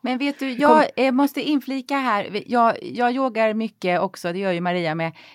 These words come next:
Speaker 1: Du behöver inte tänka att du ska komma hela vägen. Nu är inte jag yogalärare, men, men, men det här har yogalärare sagt till mig. Alltså, det är mer riktningen,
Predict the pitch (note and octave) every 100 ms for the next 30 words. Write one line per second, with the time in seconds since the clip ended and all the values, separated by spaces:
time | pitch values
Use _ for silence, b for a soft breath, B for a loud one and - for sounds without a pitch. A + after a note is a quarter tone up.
0 | B A#3 A3+ C#4 C#4+ F4 D4 - E4 B3+
1 | D4+ D4+ A#3 G#3+ - A#3+ A3 C#4 D#4 G3
2 | E3+ C3+ - - - G3 B3 B3 A3 F#3+
3 | F#3 F3+ G3 B3 G3 D#3+ F#3 G#3+ - A#3
4 | A3+ A#3 B3 A#3+ A3+ G3 F#3+ F3+ F#3 -
5 | B3+ - G#3+ E3 C#3 D#3+ F#3 F3+ G#3 A3+
6 | G#3+ A#3+ D#4+ - - E4 C#4+ C3 E2+